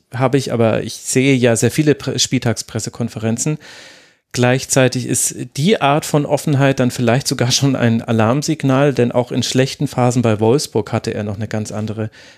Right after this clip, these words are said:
Gefasstheit. Und wenn er so Dinge sagt wie, „Es ist scheißegal, in welchem System wir spielen, wenn wir unsere Aufgaben nicht erfüllen“, also das, was du ja gerade auch rausgearbeitet hast, Yvonne, dann ist das schon sehr deutlich. Und ich glaube, das Problem bei Eintracht Frankfurt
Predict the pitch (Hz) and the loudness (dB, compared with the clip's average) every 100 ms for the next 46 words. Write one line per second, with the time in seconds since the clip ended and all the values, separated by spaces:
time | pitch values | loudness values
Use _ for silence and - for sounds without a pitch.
0 | _ 120 - 123 - - 131 131 110 120 | _ -8 0 0 2 2 2 0 0 2
1 | 123 117 120 131 120 120 123 - 127 120 | 2 0 0 2 2 2 0 -4 -2 -2
2 | - - - 120 135 - 131 131 156 135 | -2 -10 -6 -2 0 2 2 2 0 0
3 | 120 113 139 123 120 131 135 127 - - | 2 2 2 2 2 2 0 0 0 2
4 | 143 127 - 127 120 113 113 110 110 113 | 2 2 0 0 2 2 2 -2 -2 2
5 | 107 165 - 104 104 107 107 120 135 117 | 2 2 0 0 0 -2 0 0 2 0
6 | - 117 113 - 127 120 107 - 113 - | 0 0 0 0 0 2 0 0 0 0
7 | 113 - - - - - 131 143 151 110 | -2 -4 -20 -20 -20 -4 -2 0 0 2
8 | 110 113 117 113 - - 120 120 113 117 | 0 0 0 -2 -4 0 0 0 0 2
9 | 117 120 - _ _ _ _ _ _ - | 2 0 -4 _ _ _ _ _ _ -2
10 | 127 139 - 135 127 120 - 120 127 165 | 0 0 0 2 2 0 0 0 2 4
11 | 127 123 147 147 - - - - - 117 | 2 2 2 -2 -6 -20 -20 -14 -6 -6
12 | 131 - 127 156 160 131 - 120 127 127 | -6 -2 0 2 2 -2 -2 -2 2 2
13 | 185 170 127 123 - - - 131 190 - | 4 2 0 -2 -4 -8 -4 -2 -2 2
14 | 127 131 | 2 2